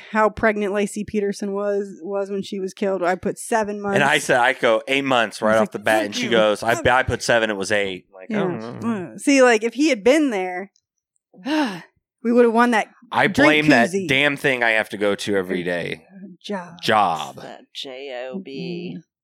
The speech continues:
Speaker 1: So, yeah, Carla and I did that. It was a lot of fun. It was her idea.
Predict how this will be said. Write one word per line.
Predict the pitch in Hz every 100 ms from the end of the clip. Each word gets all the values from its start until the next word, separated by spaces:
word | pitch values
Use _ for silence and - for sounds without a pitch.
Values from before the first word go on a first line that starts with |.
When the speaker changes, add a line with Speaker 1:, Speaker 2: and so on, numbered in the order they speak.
| _ _ _ _ _ _ _ _ _
Speaker 1:
So, | - 208
yeah, | 208 156 180
Carla | 226 233 233
and |
I | 214
did | 202
that. | 196 196 180
It |
was | 226
a | 226
lot | 226
of | 220
fun. | 214
It |
was | 208 240
her | 220
idea. | 196 202